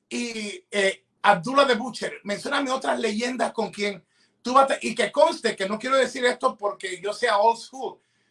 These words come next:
pero aunque Carlito es una nueva generación, también es old school porque él nace en la lucha libre, eh, en, en áreas donde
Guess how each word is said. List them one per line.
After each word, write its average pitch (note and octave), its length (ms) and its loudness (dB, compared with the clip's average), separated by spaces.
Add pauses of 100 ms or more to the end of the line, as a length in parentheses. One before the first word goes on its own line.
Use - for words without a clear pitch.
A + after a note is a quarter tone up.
(140)
pero A3 160 2
aunque G#3 240 -2
Carlito C4+ 500 0
es C4 60 2
una C4 200 -2
nueva C#4 300 0
generación, A#3 680 -2 (100)
también A#3 580 -2
es - 160 -2
old A3+ 200 6
school A3+ 320 -4
porque G#3 400 2
él D#4 200 -2 (300)
nace A3+ 460 4
en B3 80 0
la A3 80 6
lucha A#3 260 -2
libre, G#3 460 -4 (360)
eh, G#3 360 -2 (120)
en, G3+ 440 -8
en F#3+ 340 -6
áreas A#3 460 6
donde G#3 600 2